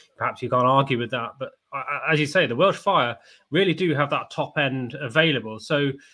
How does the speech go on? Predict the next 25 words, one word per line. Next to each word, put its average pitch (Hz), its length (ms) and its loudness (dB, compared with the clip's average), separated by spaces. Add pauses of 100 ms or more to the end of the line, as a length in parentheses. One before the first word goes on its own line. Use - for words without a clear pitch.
(200)
absolutely, 143 480 -4
they 135 100 -2
could 143 180 0
be 147 80 0
looking 139 220 -2
at 139 100 -10
someone 139 220 -6
like 135 120 -4
Shafali 135 520 -2
Verma. 143 720 -2
Um, 135 540 -4 (240)
Talia 131 220 -4
McGrath 143 480 0
might 147 200 -2
be 151 100 -2
out 147 180 -4
there, 151 260 -2
perhaps 147 420 -8
as 127 80 -14
an 139 80 -6
option, 156 520 -6 (360)
someone 135 240 -8
like 131 140 -6
that, 143 220 -4
or 180 460 4